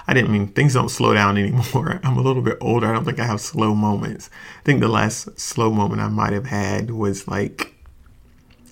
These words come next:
I don't know, uh, my engagement that I had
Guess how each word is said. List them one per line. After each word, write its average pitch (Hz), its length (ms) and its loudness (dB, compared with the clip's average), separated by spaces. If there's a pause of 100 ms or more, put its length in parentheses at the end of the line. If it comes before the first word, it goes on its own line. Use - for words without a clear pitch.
(260)
I 110 100 0
don't 110 260 0
know, 104 540 0 (1400)
uh, 101 440 0
my 104 180 4
engagement 120 880 0 (140)
that 131 120 0
I 139 120 2
had 160 400 -2